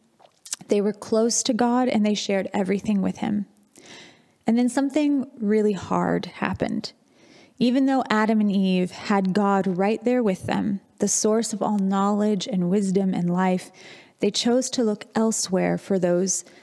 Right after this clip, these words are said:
same things. They went to a tree and tried to get knowledge and wisdom and life out of a tree. And in that moment,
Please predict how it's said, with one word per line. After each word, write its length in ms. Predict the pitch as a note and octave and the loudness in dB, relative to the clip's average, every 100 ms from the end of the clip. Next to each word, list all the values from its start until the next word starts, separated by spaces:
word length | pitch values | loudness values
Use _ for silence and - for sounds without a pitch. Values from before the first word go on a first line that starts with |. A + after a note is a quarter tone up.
| - | -14
same 440 | - - A#3+ B3+ | -6 -2 2 2
things. 640 | - - - - - - - _ _ - - - - | 0 -2 -4 -6 -8 -10 -14 _ _ -20 -20 -8 0
They 160 | A3+ | 0
went 480 | A3 A#3 A#3 - - | 2 0 0 -4 -6
to 140 | - | -2
a 100 | G#3+ | -2
tree 640 | G#3 - - F#3+ D#3 G#3 G3 - - _ - - - | -2 -8 -6 -4 -2 -2 -6 -12 -20 _ -20 -10 -4
and 100 | G#3 | -2
tried 400 | - A3+ B3+ B3+ | 0 0 0 0
to 100 | A#3 | -2
get 160 | A3 | 0
knowledge 600 | G#3 G#3 A3 A3 A3+ G3 - | 0 2 2 2 2 0 -2
and 180 | G3+ F#3+ | -2 0
wisdom 480 | G3+ F#3 G3+ G3 G3 | -2 -2 0 0 0
and 200 | F#3 F3+ | 0 2
life 460 | F3+ F#3 F3+ - - | 2 2 0 -6 -4
out 140 | F#3 | -2
of 80 | G3 | 0
a 60 | G3+ | -2
tree. 460 | - A#3 - A3 F3 - - _ - - - - - - | -4 -2 0 -2 -4 -14 -20 _ -20 -20 -18 -20 -20 -2
And 80 | A3 | 0
in 120 | A3+ | 2
that 200 | B3 C4+ | 2 0
moment, 800 | A3+ A#3 B3 A3+ F3 - - - | 0 2 2 2 0 -2 -8 -10